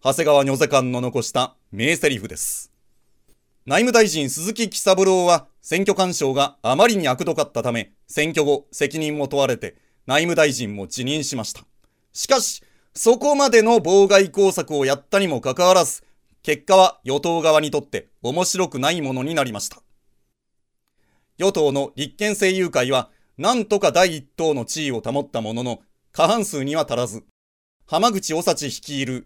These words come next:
立憲民政党がわずか一議席の差で第二党になりました。労働党の山本千治以下、八名の無産政党議員が当選しました。三一五事件と四一六事件。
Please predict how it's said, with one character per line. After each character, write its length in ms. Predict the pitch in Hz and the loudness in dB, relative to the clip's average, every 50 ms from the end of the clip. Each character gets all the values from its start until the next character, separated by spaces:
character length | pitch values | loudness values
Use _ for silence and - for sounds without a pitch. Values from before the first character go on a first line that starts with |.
| _ - | _ -12
立 200 | - 131 135 - | -12 -12 -10 -4
憲 240 | - 208 202 202 196 | -2 -2 -2 0 -2
民 140 | 190 190 | -2 -2
政 300 | 175 - 185 175 170 - | -2 -2 -2 -2 -2 -2
党 140 | 175 170 170 | -2 -2 0
が 240 | 165 175 160 - _ _ _ _ - | 0 0 0 -2 _ _ _ _ -2
わ 120 | 135 165 | -2 -2
ず 100 | 170 - | -2 0
か 120 | - 135 117 | -2 -2 -2
一 260 | 117 123 127 - 208 | -2 -4 -8 -8 -8
議 100 | 220 226 | -6 -4
席 240 | 202 233 202 208 175 | -2 -2 -2 -2 -4
の 120 | 151 147 | -6 -6
差 120 | 143 165 143 | -2 -2 0
で 260 | 131 156 160 - _ _ - | 0 0 0 -2 _ _ -4
第 260 | - 156 165 156 131 | 0 0 0 0 -2
二 180 | 120 120 131 131 | -4 -6 -6 -4
党 200 | 170 165 160 160 | -2 -2 -2 -2
に 100 | 160 156 | -2 -2
な 100 | 143 135 | -4 -4
り 80 | 123 | -4
ま 80 | 123 113 | -6 -8
し 60 | - | -10
た。 120 | - - - _ _ _ _ _ _ _ _ _ _ _ _ _ _ _ - | -10 -14 -18 _ _ _ _ _ _ _ _ _ _ _ _ _ _ _ -8
労 240 | 117 143 165 175 180 | -4 -2 0 0 0
働 220 | 180 175 170 151 | 0 0 0 0
党 180 | 160 160 156 151 | 0 0 0 2
の 240 | 151 147 147 147 _ - | 0 -2 -2 -4 _ -6
山 280 | 120 131 143 180 208 | -2 0 2 2 2
本 240 | 214 208 202 208 185 | 0 0 -2 -2 -4
千 240 | - 202 185 180 151 | -2 -2 -2 -2 -4
治 240 | 113 113 120 120 131 | -6 -6 -8 -8 -8
以 60 | - | -6
下、 200 | - 127 - _ _ _ _ _ _ _ - | -6 -6 -6 _ _ _ _ _ _ _ -4
八 260 | 147 165 - 233 247 | -4 -2 -2 -2 -2
名 160 | 240 208 170 | 0 0 0
の 100 | 151 131 | -2 -2
無 120 | 127 127 | -4 -4
産 180 | 131 - 196 196 | -2 0 -2 -2
政 260 | 190 196 196 185 180 | 0 0 0 0 0
党 200 | - 190 180 175 | 0 0 0 0
議 120 | 156 156 175 | -2 -4 -6
員 220 | 175 165 147 143 | -4 -4 -4 0
が 240 | 139 160 165 - - _ _ _ _ _ | 2 2 2 2 -2 _ _ _ _ _
当 160 | - 143 151 | -4 -4 -4
選 220 | 139 147 147 135 123 | -2 -2 -4 -6 -6
し 100 | - 127 | -6 -8
ま 80 | 110 | -10
し 80 | 95 - | -10 -12
た。 140 | - - _ _ _ _ _ _ _ _ _ _ _ _ _ _ _ _ _ _ _ _ _ _ _ _ _ _ | -14 -16 _ _ _ _ _ _ _ _ _ _ _ _ _ _ _ _ _ _ _ _ _ _ _ _ _ _
三 400 | - - - 156 180 214 240 247 | -14 -6 -2 2 2 4 4 2
一 180 | 226 233 - 208 | 2 0 0 2
五 220 | 190 202 190 190 | 4 6 6 6
事 140 | 175 139 - | 4 0 -4
件 240 | 170 151 135 127 - | -4 -4 -4 -4 -4
と 240 | - 143 143 - - | -4 -4 -4 -6 -8
四 340 | 123 113 135 170 202 214 208 | -6 -2 -2 0 0 0 0
一 180 | 196 202 - | -2 -2 -2
六 220 | 165 165 143 - 147 | -2 -2 -2 -4 -6
事 140 | 107 117 117 | -8 -8 -8
件。 240 | 123 92 82 80 | -10 -10 -10 -16